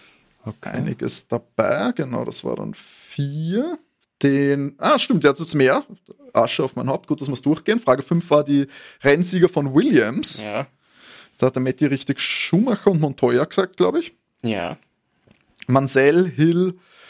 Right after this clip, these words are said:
Speaker 2: äh, Villeneuve wär noch gewesen, Prost, Piquet, Kiki Rosberg auch dabei. Fünf haben wir schon mal richtig, das haben wir. Ja, die Nummer siebenundzwanzig bei Ferrari ist natürlich tricky.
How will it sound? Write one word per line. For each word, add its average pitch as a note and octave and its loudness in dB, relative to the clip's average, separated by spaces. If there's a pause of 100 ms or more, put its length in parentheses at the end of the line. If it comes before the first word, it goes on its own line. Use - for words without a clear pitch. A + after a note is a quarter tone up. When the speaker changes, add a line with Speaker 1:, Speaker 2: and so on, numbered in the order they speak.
(220)
Speaker 2:
äh, B2+ 2
Villeneuve C3 4 (100)
wär D3 2
noch D3+ -6
gewesen, C#3+ -2
Prost, C3+ -2 (640)
Piquet, C3+ -2 (460)
Kiki D3+ 0
Rosberg C3+ 0
auch - -4
dabei. C#3+ -2 (840)
Fünf - -10
haben - -8
wir - -8
schon - -8
mal - -8
richtig, - -6
das - -8
haben - -12
wir. - -16 (480)
Ja, C3+ 6
die C#3 0
Nummer D3 2
siebenundzwanzig E3 2
bei C#3 6
Ferrari C3+ 2 (420)
ist - -8
natürlich A#2+ -4
tricky. C#3 0